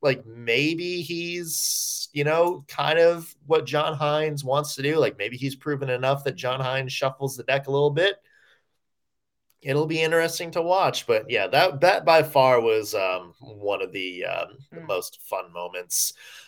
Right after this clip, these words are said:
Speaker 1: Um, uh, there's, uh, there's a couple other moments. There's
Speaker 2: Yeah.
Speaker 1: one that you got tipped off that's still coming up, um, 'cause I know that you've been previewing it for inside the preds dot com.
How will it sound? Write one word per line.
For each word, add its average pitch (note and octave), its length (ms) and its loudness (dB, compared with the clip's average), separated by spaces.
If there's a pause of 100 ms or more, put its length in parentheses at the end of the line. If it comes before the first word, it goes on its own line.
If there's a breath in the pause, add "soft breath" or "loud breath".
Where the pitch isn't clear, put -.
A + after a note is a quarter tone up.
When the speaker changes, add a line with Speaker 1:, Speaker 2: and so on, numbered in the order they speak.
Speaker 1:
Um, E3 480 12
uh, E3 180 6 (580 soft breath)
there's, E4 360 4
uh, E4+ 440 6
there's E4+ 220 -4
a F#4 100 -4
couple D#4+ 600 -4 (800)
other G#2+ 240 0
moments. G2+ 420 -4 (140 soft breath)
There's D#4+ 240 6
Speaker 2:
Yeah. G#3 180 2
Speaker 1:
one B3+ 220 6
that G3+ 140 6
you C#3+ 280 -4
got B3 260 2
tipped F3+ 260 -2
off D#3+ 420 4
that's C3 300 2
still G3 720 4
coming C#3+ 380 0
up, B2+ 340 4 (600 soft breath)
um, B2 440 2
'cause D3 140 0
I C#3 80 0
know C3+ 260 4
that A#2+ 160 -2
you've B2 220 -6
been G#2+ 400 -4 (120)
previewing A#2 560 -4
it F#2+ 120 -8
for G2+ 160 -6
inside G#2+ 420 -6
the - 80 -4
preds G2+ 320 -8
dot F2+ 240 -8
com. C#3+ 540 0